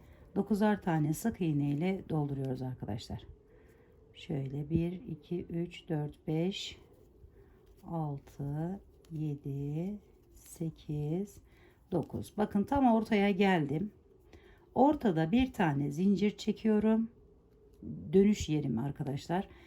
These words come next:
Ve devam ediyorum. Yine dokuz tane dolduracağım. İki, üç, dört, beş, altı,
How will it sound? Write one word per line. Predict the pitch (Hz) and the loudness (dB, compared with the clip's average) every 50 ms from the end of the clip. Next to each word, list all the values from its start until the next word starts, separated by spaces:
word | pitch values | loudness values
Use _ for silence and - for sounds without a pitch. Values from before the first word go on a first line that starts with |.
| - - - - 214 | -20 -20 -6 2 2
Ve | 240 202 | 4 4
devam | 208 240 226 220 220 220 214 202 | 6 6 6 6 6 6 6 6
ediyorum. | 170 151 143 156 147 147 147 147 170 196 | 4 4 2 0 0 0 0 2 2 4
Yine | 214 233 220 185 175 185 214 - - - - - - - - - _ _ _ - - - - - - - - - | 6 8 8 8 6 4 2 -2 -10 -20 -20 -20 -20 -20 -20 -20 _ _ _ -20 -20 -20 -20 -20 -20 -20 -8 -2
dokuz | 196 220 220 - 277 262 - | -2 -2 0 0 -4 -4 -2
tane | - 196 175 170 180 196 196 | 0 0 2 2 2 2 2
dolduracağım. | 180 165 156 139 131 135 135 - 127 120 113 131 - - - - - - | 2 2 2 2 0 -2 -4 -2 -2 -2 -2 -2 -6 -12 -14 -16 -12 -6
İki, | 196 185 165 - - - - - - 156 - - - - - - - - - - - | -4 -4 -4 -6 -8 -20 -16 -10 -6 -4 -4 -4 -4 -6 -10 -16 -20 -20 -20 -14 -6
üç, | - 196 196 196 202 202 - - - - - - - - - - - - - - - - - - - - - - - | 0 2 4 4 4 2 -2 -8 -16 -18 -18 -20 -18 -14 -14 -14 -12 -14 -16 -18 -20 -20 -20 -20 -20 -20 -14 -6 -2
dört, | 185 170 147 139 151 - - - - - - - - - - - - - - - - _ _ _ _ _ _ _ _ _ _ _ _ _ _ _ _ _ - | -2 0 0 -2 -4 -8 -2 2 4 4 2 2 -6 -14 -16 -18 -18 -18 -20 -20 -20 _ _ _ _ _ _ _ _ _ _ _ _ _ _ _ _ _ -4
beş, | 175 165 151 156 185 202 - - - - - - - - - - - - - - - - - - - - - - - - - - - - - - - - - - | -2 -2 0 0 -2 -4 -6 -8 -10 -12 -14 -18 -20 -20 -20 -20 -20 -20 -20 -20 -20 -20 -20 -20 -20 -20 -20 -20 -20 -20 -20 -20 -20 -20 -20 -20 -20 -20 -18 -10
altı, | - 180 180 160 156 143 139 - - - - 143 143 147 156 180 214 220 | -6 -4 -2 -2 -2 -2 -6 -8 -12 -12 -8 -6 -4 -4 -4 -6 -6 -8